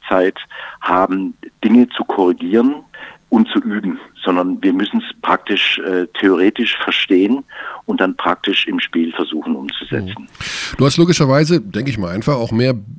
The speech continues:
Speaker 2: Euroleague-Spiele jetzt in dieser Saison gesehen als im letzten Jahr, äh, zwangsläufig. Ich auch, <laughs> muss ich zugeben, weil ich, äh, die Euroleague einfach, äh, sehr gut finde.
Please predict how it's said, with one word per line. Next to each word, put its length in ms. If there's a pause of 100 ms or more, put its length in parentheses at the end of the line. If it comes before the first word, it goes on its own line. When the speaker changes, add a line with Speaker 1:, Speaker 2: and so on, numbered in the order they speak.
(160)
Speaker 2:
Euroleague-Spiele 680
jetzt 180
in 80
dieser 220
Saison 320
gesehen 360
als 280
im 100
letzten 380
Jahr, 320 (100)
äh, 140
zwangsläufig. 800 (1200)
Ich 280
auch, 400 (160)
<laughs> 220
muss 180
ich 100
zugeben, 420
weil 120
ich, 160
äh, 160
die 300
Euroleague 280
einfach, 300
äh, 240
sehr 320
gut 240
finde. 360